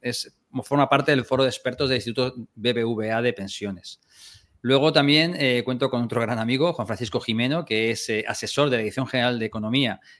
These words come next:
Estadística e Investigación del Banco de España y es profesor asociado de la Universidad de Alcalá, es investigador también asociado del C E P R y del, eh,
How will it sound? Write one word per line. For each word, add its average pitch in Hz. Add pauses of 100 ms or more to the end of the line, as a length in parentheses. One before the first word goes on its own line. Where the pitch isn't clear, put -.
Estadística 113
e 117
Investigación 110
del 104
Banco 110
de 113
España 147
y -
es 117
profesor 120
asociado 131
de 120
la 110
Universidad 110
de 107
Alcalá, 104 (300)
es -
investigador 120
también 123
asociado 123
del 107 (160)
C -
E 123
P 110
R 127 (260)
y 127
del, 120
eh, 98